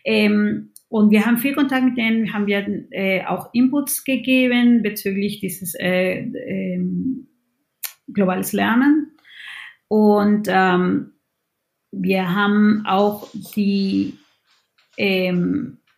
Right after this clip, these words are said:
Projektentwicklungen von dem, was wir hier noch vorhaben, einfach verstärkt. Äh, das ist, äh, glaube ich mal, das, was uns diese Corona-Zeit gegeben hat, dass wir einfach un-, in unseren Projektinhalte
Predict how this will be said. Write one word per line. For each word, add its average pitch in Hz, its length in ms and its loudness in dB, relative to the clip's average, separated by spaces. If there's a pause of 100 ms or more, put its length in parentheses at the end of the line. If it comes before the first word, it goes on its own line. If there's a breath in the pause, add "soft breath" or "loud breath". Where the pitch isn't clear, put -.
(460)
Projektentwicklungen 208 1700 2 (400 loud breath)
von 180 400 0
dem, 190 280 2
was 190 300 -2
wir 180 380 0
hier 175 360 -2
noch 180 280 0
vorhaben, 185 800 0
einfach 165 240 -4
verstärkt. 139 840 -6 (500 loud breath)
Äh, 175 340 2
das 185 200 -2
ist, 196 220 0
äh, 180 280 0
glaube 180 240 2
ich 190 60 -2
mal, 202 160 2
das, 175 160 -2
was 185 160 -6
uns 196 260 -4
diese 185 260 -4
Corona-Zeit 170 720 0
gegeben 226 480 0
hat, 214 160 0
dass 196 180 -6
wir 185 200 0 (240)
einfach 175 360 -8
un-, 175 220 -4
in 185 180 0
unseren 175 480 -2
Projektinhalte 220 1500 0